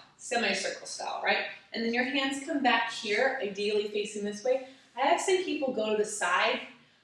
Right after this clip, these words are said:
Um, and that would be fine if you've got wrist or shoulder stuff, but I, you wanna get back here 'cause it's gonna help you with your stomach massage, reach back, your hip circles on the mat, there's long back stretch,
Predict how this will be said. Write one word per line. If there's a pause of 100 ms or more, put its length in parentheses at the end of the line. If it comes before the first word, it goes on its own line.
(160)
Um,
and
that
would
be
fine
if
you've
got
wrist
or
shoulder
stuff,
but
I,
you
wanna
get
back
here (260)
'cause
it's
gonna
help
you
with
your
stomach
massage,
reach
back, (260)
your
hip
circles
on
the
mat, (240)
there's
long
back
stretch,